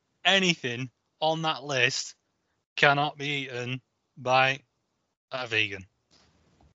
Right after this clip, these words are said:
I've got another one for you. Here's another four. So out of this list, how many of these items or materials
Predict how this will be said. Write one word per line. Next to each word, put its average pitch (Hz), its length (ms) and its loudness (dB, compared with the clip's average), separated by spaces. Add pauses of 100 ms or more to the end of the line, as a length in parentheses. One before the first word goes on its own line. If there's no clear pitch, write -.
(400)
I've 131 160 -4
got 147 180 6
another 170 300 6
one 120 240 2
for - 180 -8
you. 104 180 2 (200)
Here's 151 300 -2
another 160 320 2
four. 110 340 -6 (1400)
So 131 420 4 (200)
out 165 180 8
of 170 180 -6
this 160 300 2
list, 117 480 0 (760)
how 180 340 2
many 170 340 0
of 151 120 -6
these 165 360 0 (100)
items 135 560 -2
or 120 140 -2
materials 123 1040 -2